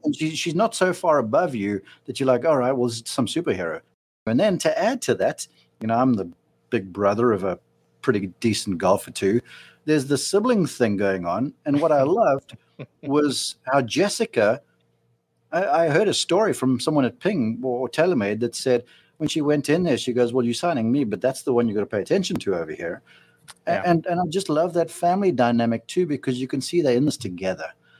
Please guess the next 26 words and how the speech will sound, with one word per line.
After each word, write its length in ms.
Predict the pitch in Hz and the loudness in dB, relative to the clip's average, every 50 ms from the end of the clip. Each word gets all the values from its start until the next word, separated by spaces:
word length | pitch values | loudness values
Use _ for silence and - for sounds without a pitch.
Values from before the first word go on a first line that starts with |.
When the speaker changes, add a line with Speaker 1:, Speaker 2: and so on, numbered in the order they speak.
| _ _ _ _ | _ _ _ _
Speaker 1:
A-, 80 | - 139 | -2 -2
a-, 280 | 139 143 147 147 156 - | 0 0 2 0 0 0
and 160 | - 156 151 143 | 0 -2 0 2
there's, 220 | 147 139 - - | 2 0 0 -2
there's 220 | - 143 139 127 135 | 0 0 0 2 2
a 100 | 131 123 | 0 2
whole 280 | 123 139 147 147 131 | 2 4 4 6 6
lot 200 | 123 123 120 - | 6 4 4 2
to 100 | - 110 | 0 -2
like. 300 | 101 104 107 104 95 - | 0 2 2 2 0 -4
So, 200 | - - 104 101 | -6 -6 -6 -4
I 40 | 98 | -2
mean, 280 | 104 120 127 120 104 - _ _ - 104 | -2 0 0 0 -2 -4 _ _ -16 -4
yeah, 200 | 98 127 147 139 | 0 2 2 2
I'm 100 | 127 127 | 2 2
a 60 | - | 0
fan, 340 | - - 123 127 143 117 92 | 0 2 2 2 2 2 0
and, 180 | 90 92 92 - _ _ _ _ _ _ - - - | -4 -8 -10 -12 _ _ _ _ _ _ -12 -8 -4
and 120 | - 147 - | 0 2 4
I 100 | 127 127 | 4 4
think 180 | - - 131 - | 4 2 0 -2
she 120 | - 123 | -2 -2
can 240 | - 123 127 131 123 | 2 4 4 4 4
move 180 | 104 98 92 90 | 2 0 -2 -4
the 60 | 90 | -6
needle. 320 | 90 90 90 85 80 87 | -8 -8 -10 -10 -14 -20